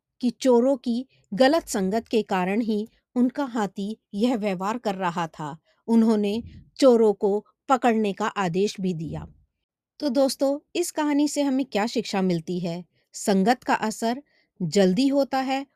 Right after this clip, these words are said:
और गहरा होता है, इसीलिए हमेशा अच्छे लोगों की संगत में ही रहना चाहिए और सभी के साथ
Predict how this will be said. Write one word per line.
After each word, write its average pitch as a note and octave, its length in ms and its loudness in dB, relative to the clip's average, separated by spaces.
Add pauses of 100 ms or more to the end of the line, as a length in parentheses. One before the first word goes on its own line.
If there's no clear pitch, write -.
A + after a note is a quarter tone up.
(160)
और D#4+ 140 2
गहरा B3+ 400 4
होता F3+ 380 0
है, D3+ 280 -10 (300)
इसीलिए A3 500 0
हमेशा A3 680 0 (360)
अच्छे C#4+ 340 0
लोगों B3+ 300 4
की D4 160 -2
संगत G#3+ 420 -2
में A3 140 2
ही D4+ 140 0
रहना G3 340 -2
चाहिए E3 500 -6 (520)
और A#3 200 0 (240)
सभी A3+ 360 0
के G3+ 140 -2
साथ F#3+ 260 -4